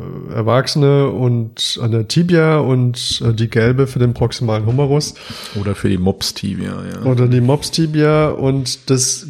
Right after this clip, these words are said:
Speaker 1: Gleiche im Prinzip bei speckigen Babys, ähm, dass man dann die blaue Nadel, also eine Nummer größer, dann auch in der proximalen Tibia nimmt bei Säuglingen.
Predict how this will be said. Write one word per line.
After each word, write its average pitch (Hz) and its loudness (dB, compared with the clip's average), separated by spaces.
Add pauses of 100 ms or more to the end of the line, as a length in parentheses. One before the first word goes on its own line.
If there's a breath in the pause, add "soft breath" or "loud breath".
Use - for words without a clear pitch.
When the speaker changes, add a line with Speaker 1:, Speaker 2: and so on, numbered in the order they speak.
Speaker 1:
Gleiche 127 2
im 151 2
Prinzip 139 0
bei 127 2
speckigen 165 -2
Babys, 175 0 (800)
ähm, 127 2
dass 131 0
man 127 2
dann 123 0
die 120 -4
blaue 131 2 (100)
Nadel, 139 0
also 110 -2
eine 113 0
Nummer 110 2
größer, 117 0
dann 120 0
auch 117 -2 (100)
in 123 -2
der 113 0
proximalen 110 0
Tibia 117 2
nimmt 117 0
bei 113 2
Säuglingen. 107 -2